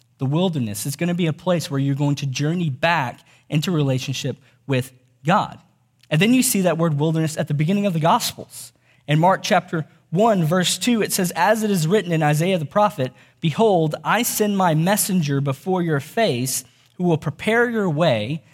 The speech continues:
the voice of one crying in the wilderness.'" Prepare the way of the Lord, make his path straight. So John the Baptist appears on the scene.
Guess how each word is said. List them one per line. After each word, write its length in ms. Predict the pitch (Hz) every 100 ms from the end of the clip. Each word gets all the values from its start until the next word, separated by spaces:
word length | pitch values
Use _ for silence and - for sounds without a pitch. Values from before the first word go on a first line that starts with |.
| _ _
the 80 | 127
voice 840 | 123 175 233 113 101 - - - _ _
of 160 | 131 127
one 480 | 156 160 117 113 127
crying 640 | - 202 196 92 98 113 _ _ _ -
in 80 |
the 80 | 131
wilderness.'" 880 | 143 185 139 104 - - - - - _ _ _ _ _
Prepare 460 | - 160 - 170 208
the 100 | 202
way 180 | 139 120
of 100 | 117
the 80 | 98
Lord, 400 | 101 104 110 143 _ _ -
make 280 | 127 170 -
his 200 | 139 127
path 340 | - 98 -
straight. 360 | - 233 285 -
So 100 | 135
John 240 | 131 131
the 60 | 120
Baptist 500 | 139 170 - 175 -
appears 320 | 131 107 101
on 120 | 98
the 60 | 95
scene. 320 | - 92